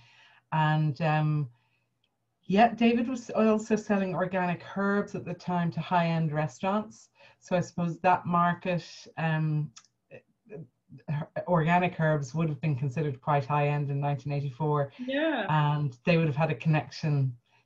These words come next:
Speaker 1: to growers, and, um, he became interested in essential oils. I think his fascination, um, realizing that different lavenders smelt differently.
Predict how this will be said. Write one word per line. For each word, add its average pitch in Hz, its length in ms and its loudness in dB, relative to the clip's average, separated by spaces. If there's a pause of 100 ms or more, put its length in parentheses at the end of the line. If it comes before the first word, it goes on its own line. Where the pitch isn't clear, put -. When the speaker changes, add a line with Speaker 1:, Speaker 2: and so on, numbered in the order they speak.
(180)
Speaker 1:
to 156 160 0
growers, 143 680 2 (140)
and, 139 440 0 (220)
um, 139 460 0 (380)
he 175 120 0
became 156 300 2
interested 147 500 0
in 151 60 2
essential 151 420 -2
oils. 147 360 0 (440)
I 160 60 -2
think 190 240 0
his 170 120 -4
fascination, 170 1000 -2
um, 147 400 0 (400)
realizing 151 720 0
that 139 160 -6
different 143 340 -4
lavenders 151 760 0
smelt - 520 -2
differently. 127 680 -2